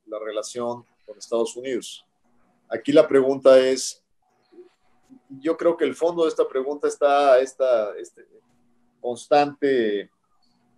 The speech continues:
temor de, de algunos que dicen, "No, es que con estas decisiones México se está acercando a la venezuela-, venezuelización". Mi respuesta generalmente a eso es que estamos, somos demasiado grandes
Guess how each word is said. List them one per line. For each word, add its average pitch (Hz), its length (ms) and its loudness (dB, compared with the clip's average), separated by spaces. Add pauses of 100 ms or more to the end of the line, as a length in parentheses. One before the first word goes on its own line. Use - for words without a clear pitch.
(140)
temor 127 500 2
de, 107 260 -2
de 101 120 -6
algunos 123 440 -6
que 117 80 -2
dicen, 120 320 -2
"No, 156 300 4
es 147 160 2
que 139 220 -4
con 123 140 -4
estas 123 260 -4
decisiones 113 580 -8
México 110 720 -4
se - 120 -20
está - 160 -4
acercando 107 760 -4 (720)
a 104 120 2
la 104 460 2 (160)
venezuela-, 107 680 -2 (200)
venezuelización". 107 880 -6 (840)
Mi 135 140 -2
respuesta 175 440 4
generalmente 165 580 2
a 151 80 8
eso 151 300 2
es 147 120 -6
que 131 340 -2
estamos, 131 420 -4
somos 151 240 -2
demasiado 135 400 4
grandes 113 480 -2